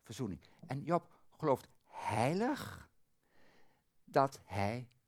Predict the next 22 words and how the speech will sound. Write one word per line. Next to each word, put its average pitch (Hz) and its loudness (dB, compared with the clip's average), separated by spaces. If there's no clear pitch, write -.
zijn 107 -4
leven 113 0
daarmee 98 -4
gered - -8
heeft. - -18
En - -12
wij 113 0
zeggen, 127 -8
ja, 160 0
dit - -16
heeft 110 -10
een 95 -16
betekenis. 175 0
Hè? 151 -4
Als 107 -2
je 87 -6
vlucht - 0
naar 110 -2
het 98 -10
kruis 147 4
van 98 -4
Golgotha 120 0